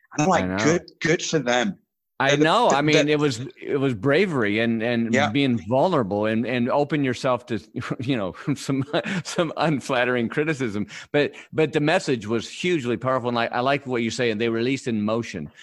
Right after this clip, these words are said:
Speaker 2: you know,
Speaker 1: Yeah.
Speaker 2: uh, which I think, you know, was really, was really good. And, you know, in, in, in that, making the, that art, making that things happen, I think Kirk Cameron's have really taken a bad rap because he does stand out there. One of the movies that he made,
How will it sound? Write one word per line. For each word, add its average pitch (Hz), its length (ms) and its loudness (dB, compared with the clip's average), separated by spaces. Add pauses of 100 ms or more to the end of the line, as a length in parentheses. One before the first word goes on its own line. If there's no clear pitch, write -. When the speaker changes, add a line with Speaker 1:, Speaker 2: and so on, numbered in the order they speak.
(200)
Speaker 2:
you 127 120 -4
know, 120 100 0
Speaker 1:
Yeah. 113 280 -2
Speaker 2:
uh, 107 340 -2 (100)
which 123 240 -2
I 131 60 -2
think, 135 240 -4 (140)
you 135 120 -4
know, 110 180 -2
was 101 240 -6
really, 120 360 -2
was 113 280 -6
really 120 240 -2
good. 110 400 -2
And, 120 340 -4 (240)
you 151 120 -2
know, 135 280 0 (120)
in, 165 260 2
in, 175 380 0
in 160 280 0
that, 123 560 0
making 135 540 -2
the, 110 300 -2
that 117 260 -2
art, 120 380 -2
making 127 460 -2
that 107 280 -4
things 117 220 -4
happen, 123 260 -2
I 127 60 -2
think 139 200 -2
Kirk 143 240 -4
Cameron's 127 420 -2
have 104 200 -4
really 131 240 0
taken 113 240 -4
a 104 60 -4
bad 117 300 0
rap 123 240 0
because 120 180 -6
he 120 80 -2
does 147 280 0
stand 123 360 -2
out 123 140 -2
there. 104 160 -2 (240)
One 151 180 0
of 180 60 0
the 165 60 0
movies 135 380 0
that 113 80 -4
he 120 60 -2
made, 113 440 0